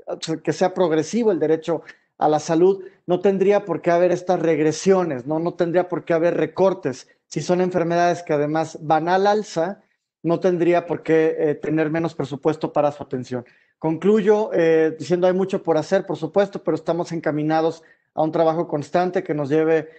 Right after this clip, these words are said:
a una mayor protección a este derecho fundamental, universal, un derecho humano, el derecho a la salud. Muchas gracias de verdad por invitarme. Me tengo que mover a otra reunión,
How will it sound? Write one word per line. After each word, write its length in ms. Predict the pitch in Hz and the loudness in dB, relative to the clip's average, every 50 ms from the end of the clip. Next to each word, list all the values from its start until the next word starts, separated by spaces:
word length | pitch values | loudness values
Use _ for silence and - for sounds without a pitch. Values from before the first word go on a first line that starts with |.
| _ _ _ _ | _ _ _ _
a 140 | - 156 | 0 2
una 160 | 151 156 165 160 | 2 2 0 0
mayor 280 | 156 151 151 160 151 | 0 2 2 0 0
protección 560 | 156 - - - - - - 156 156 156 156 156 - | 0 -6 -4 -4 -8 -4 -2 0 0 0 0 -2 -2
a 80 | 156 | -2
este 200 | 147 151 - 170 | -2 0 0 2
derecho 300 | 151 147 143 147 143 156 | 2 2 0 0 -4 -6
fundamental, 760 | 139 135 139 131 135 131 139 139 135 - 170 175 175 180 175 - | -8 -6 -6 -4 -4 -4 -4 -6 0 0 2 2 2 -2 -6 -8
universal, 680 | - 156 143 139 135 135 127 - 165 170 175 175 175 _ _ _ _ _ _ _ | -10 -6 -4 -4 -4 -4 -2 0 0 2 2 0 -4 _ _ _ _ _ _ _
un 80 | - 139 | -2 0
derecho 280 | 147 151 147 147 - | 0 0 0 -2 -4
humano, 300 | 143 151 160 165 175 175 | -2 0 0 0 0 0
el 80 | 170 147 | -2 0
derecho 240 | 147 139 143 143 156 | 0 -2 -2 -2 -2
a 40 | 147 | -2
la 60 | 135 | -2
salud. 280 | 131 - 131 120 120 - _ | -2 -6 -8 -8 -10 -14 _
Muchas 280 | - 170 185 180 208 202 | -2 -2 0 2 2 4
gracias 340 | 190 185 185 185 185 175 147 | 4 4 4 2 -2 -2 0
de 80 | 156 | 0
verdad 260 | 147 147 147 160 156 160 | 0 2 0 0 0 0
por 120 | 180 175 | -2 0
invitarme. 460 | 165 151 143 143 - 165 160 165 165 | 0 -2 -2 0 0 0 0 0 -4
Me 100 | 156 151 | -6 -4
tengo 240 | 151 - 180 196 185 | 0 0 0 0 0
que 100 | - 170 | -4 -2
mover 260 | 156 156 151 160 165 | -2 0 2 2 2
a 60 | 170 | 2
otra 180 | 170 165 - 175 | 2 0 0 -2
reunión, 440 | 165 160 147 147 151 160 170 180 | 0 0 -2 -2 -2 -2 -2 -4